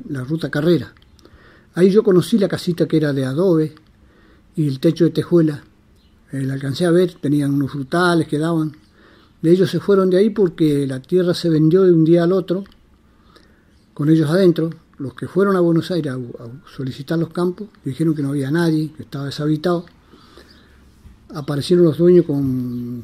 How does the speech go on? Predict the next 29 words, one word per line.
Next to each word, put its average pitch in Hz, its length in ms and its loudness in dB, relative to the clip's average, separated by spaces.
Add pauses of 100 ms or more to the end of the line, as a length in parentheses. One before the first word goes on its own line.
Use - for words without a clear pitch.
(260)
los 123 180 -12
papeles 180 400 -2
y 170 40 2
dijeron: 156 280 0
"Señores, 156 400 -2
nosotros 143 340 -10
somos 143 180 -4
los 131 80 -8
dueños 143 180 -6
de - 80 -12
estos 135 100 -18
campos, 180 320 -4
así 147 140 -8
que 127 340 -6 (1120)
tienen 147 240 -2
dos 151 160 -4
opciones. 139 380 -2
Se 143 120 -10
quedan 180 200 0
a 175 40 -2
trabajar 170 280 -4
con 156 100 -2
nosotros, 190 360 -6
pero 156 120 -6
tienen 156 180 -2
que 147 60 -8
sacar 156 200 -6
los 160 120 -2
animales". 175 400 0